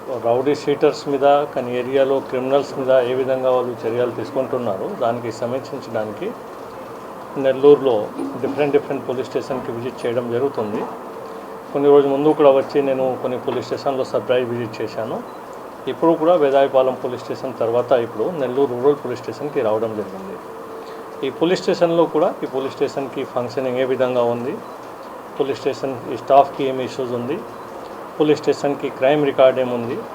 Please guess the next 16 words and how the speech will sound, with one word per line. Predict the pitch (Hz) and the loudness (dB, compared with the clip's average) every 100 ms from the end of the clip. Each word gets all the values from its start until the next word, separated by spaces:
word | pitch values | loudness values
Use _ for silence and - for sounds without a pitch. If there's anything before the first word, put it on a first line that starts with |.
| - - | -14 -2
పోలీస్ | 151 147 | 0 0
స్టేషన్లో | - 139 - 143 143 139 | 0 -2 -2 -2 0 0
ల్యాండ్ | 104 117 147 143 | 0 2 4 6
ఆర్డర్ | 143 135 | 6 6
యాక్టివిటీస్ | 131 107 123 120 131 120 | 4 0 -6 -4 -6 -4
ఏముంది, | 117 117 160 226 - - - - - - | -2 -2 -4 -6 -8 -14 -14 -14 -4 4
ప్రతి | 175 160 | 4 6
దానికి | 147 147 139 131 | 6 6 4 -2
సమీక్షించి | - 117 123 - 151 143 233 | -2 -2 -4 -4 -4 -2 -4
and | 277 135 123 | -2 0 0
పోలీస్ | 113 143 143 | -2 -2 -4
స్టేషన్ | - 127 - 127 | -4 -4 -4 -6
స్టాఫ్కి, | - - 139 139 - 185 | -4 2 4 4 -2 0
ఆఫీసర్స్కి | 131 - 123 - 131 - 123 110 | 0 0 -4 -6 -6 -6 -4 2
గైడ్ | 139 147 131 | 2 2 -2
చేయడానికి | 113 113 113 190 | -2 -4 -4 -8